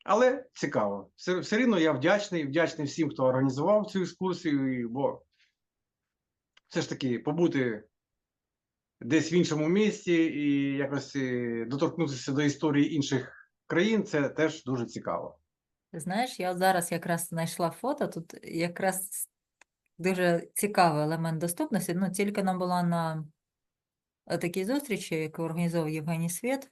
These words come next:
Speaker 2: е, з приводу тактильної розмітки, да, в Україні, її особливості, її, е, неправильності дуже часто, да? А тут взагалі фантастична фотографія, я, певно, в тебе вкраду. Е, тут, ем,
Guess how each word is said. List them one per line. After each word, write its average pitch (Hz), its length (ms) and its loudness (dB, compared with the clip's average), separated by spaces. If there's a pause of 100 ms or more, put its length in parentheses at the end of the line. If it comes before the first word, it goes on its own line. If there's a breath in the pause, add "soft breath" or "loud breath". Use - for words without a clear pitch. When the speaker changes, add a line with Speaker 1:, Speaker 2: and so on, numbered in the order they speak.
(160)
Speaker 2:
е, 147 80 -4
з - 60 -8
приводу 165 420 -4
тактильної 160 540 -4
розмітки, 156 540 -2
да, 160 160 -2
в 175 220 -8
Україні, 180 600 -2 (120)
її 147 220 -4
особливості, 170 760 0
її, 156 420 0
е, 147 380 0 (460)
неправильності 196 1000 4
дуже 175 240 0
часто, 160 420 0
да? 180 160 -2 (580 loud breath)
А 165 80 2
тут 233 160 2
взагалі 196 400 4
фантастична 175 640 0
фотографія, 180 680 0
я, 170 80 4
певно, 175 280 2
в 170 40 -4
тебе 165 220 0
вкраду. 160 480 0 (520 loud breath)
Е, 156 180 0
тут, 208 320 0 (180)
ем, 151 920 0